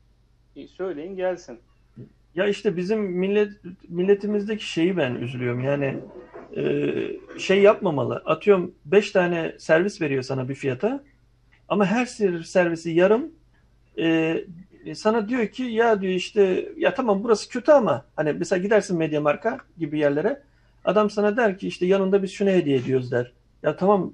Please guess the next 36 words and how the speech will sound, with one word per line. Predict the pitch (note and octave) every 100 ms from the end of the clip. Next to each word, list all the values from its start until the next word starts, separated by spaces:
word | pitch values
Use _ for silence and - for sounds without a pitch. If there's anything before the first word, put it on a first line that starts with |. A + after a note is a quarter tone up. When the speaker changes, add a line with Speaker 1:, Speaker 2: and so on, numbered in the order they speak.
| -
Speaker 2:
ama | - F#3+ F3
ben | F3+
onu | F3+ F#3+
hediyeyi | - F3 F3+ G3
sormadım | F3+ F#3 F#3+ G#3 G3
ki, | F3
onu | F3
istemiyorum. | F3 G3 F#3+ D3+
Ben | D#3
önce | E3+ F3+ F3
ürün | F3 G3+
güzel | F3+ D#3 B2+
olsun | A2+ -
yani." | A#2+ A#2 A#2 A#2 _ _
Hediye, | - D#3+ E3+ G3+ - - _ C#3+
Anlatabiliyor | E3 G3+ B3+ G#3+
muyum? | C#3+
Yani | D3 F3+ E3+
daha | F#3+ F#3
ürünü | F#3+ G3+ G#3
göstermeden | G3+ G3+ A#3 G3+ D#3+
adam | D#3+ A3
hediyesini | G#3+ G#3 G#3+ A3 G#3+ G3+ - -
sunuyor | - D3 C3+
gibi. | B2+ B2 A#2 - - - _
Amazon | D3+ F#3 A3+ A#3+
da | G#3+
sanki | G3+ G#3 G3+ G#3+ F#3+
hani, | G3+ F#3 - _ _ _ -
e, | E3 E3
tabii | E3 G3+ F#3
belki | F#3 F#3+
de | G3
böyle | G3 G3
bir |
şey | - G3+ F#3+